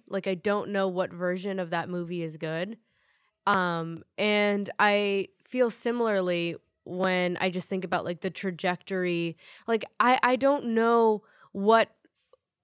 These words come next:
what through line, if they had followed, would have been the right one, because it's just so messy. And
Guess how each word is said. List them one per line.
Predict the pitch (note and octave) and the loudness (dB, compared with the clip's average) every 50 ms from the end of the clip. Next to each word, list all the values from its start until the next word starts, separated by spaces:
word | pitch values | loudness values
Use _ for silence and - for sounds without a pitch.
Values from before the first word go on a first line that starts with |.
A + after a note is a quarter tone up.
| _ _ _ _ | _ _ _ _
what | - G3+ F#3 F#3 G3+ A3 A#3 A3+ - _ | -10 -8 -4 2 4 4 4 4 0 _
through | - - A#3 A3+ A#3 A#3 A#3 A3 | -12 -6 -2 2 4 4 4 4
line, | G#3+ G3+ F#3+ F#3 F3+ | 4 4 4 4 2
if | F#3 D#3+ - | 0 0 2
they | G3 F#3+ | 2 2
had | F#3+ E3+ | 2 0
followed, | - - G#3 F#3 F#3 F3+ F#3 F#3 F3+ E3+ | -2 0 2 4 4 4 4 2 0 0
would | E3+ F3+ F#3 F3+ | -2 -2 -2 -2
have | F3+ E3+ D3+ | -2 -4 -4
been | F#3 F3+ F3+ | -2 -2 -2
the | F3 E3+ D#3+ | -2 -4 -2
right | D#3 F3 E3+ F3+ - - | -2 -2 -2 -2 -4 -6
one, | F3+ E3+ D#3+ F3+ F3 F3 F#3+ A3 B3+ C4+ C#4 C4 - _ _ _ _ _ | -10 -6 -2 0 0 2 2 0 0 -2 -4 -6 -10 _ _ _ _ _
because | A3 G3 G#3 G#3 F3+ | -4 0 0 0 0
it's | F#3+ F3+ - | -2 -6 -6
just | - F#3+ - - - - | -6 -8 -8 -8 -4 -2
so | G#3 F#3+ F#3 | -2 -2 0
messy. | F#3 F3+ E3+ E3 F3 E3+ - C4+ C4+ C#4 D4+ D#4 D4+ - _ _ _ _ _ _ _ - | -2 -2 -2 -4 -4 -4 -6 -6 -4 -4 -4 -6 -8 -10 _ _ _ _ _ _ _ -4
And | G#3+ G3+ G3 F#3+ F#3 F#3 F3+ F3+ F3 F3 E3+ - | -2 0 2 2 2 0 0 -2 -2 -6 -8 -12